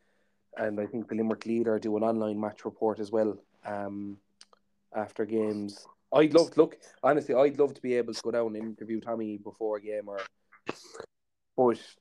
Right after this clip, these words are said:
like, it, it's, it's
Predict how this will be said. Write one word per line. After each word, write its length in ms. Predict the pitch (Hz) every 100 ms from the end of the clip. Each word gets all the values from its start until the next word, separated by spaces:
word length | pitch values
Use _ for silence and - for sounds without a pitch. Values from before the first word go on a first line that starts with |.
| _ _ _ _ _ _ _ _ _ _ _
like, 340 | 123 117 -
it, 100 | - - _ - - _ _ - _ _ _ _ _ _ _
it's, 220 | 120 113 127
it's 240 | 117 110